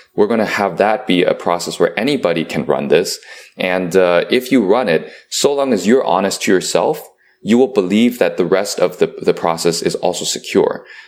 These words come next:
The reason for that is in a multi-party computation, so long as one person, in this case, is honest,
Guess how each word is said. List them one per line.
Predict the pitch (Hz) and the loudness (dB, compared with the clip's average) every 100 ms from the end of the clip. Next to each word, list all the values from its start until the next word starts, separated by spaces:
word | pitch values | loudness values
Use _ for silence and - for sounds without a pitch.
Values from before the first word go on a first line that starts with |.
| - | -2
The | 101 | 0
reason | 110 127 127 | 2 0 0
for | 120 90 | 2 2
that | 82 80 - | 2 2 2
is | 80 78 - - _ - | 2 0 -8 -20 _ -6
in | 98 | -2
a | |
multi-party | 90 95 107 104 92 | 0 0 0 0 -2
computation, | 90 85 82 85 101 98 78 71 | 0 -2 0 2 2 2 -2 -2
so | - 104 | -2 0
long | 104 95 | 0 0
as | 85 | 0
one | 87 104 | -2 0
person, | 95 82 82 76 - | 2 2 0 -2 -2
in | 78 85 | -4 0
this | 85 | -2
case, | - 80 | 0 -2
is | 76 - | -2 -4
honest, | 71 71 73 | -2 -2 -4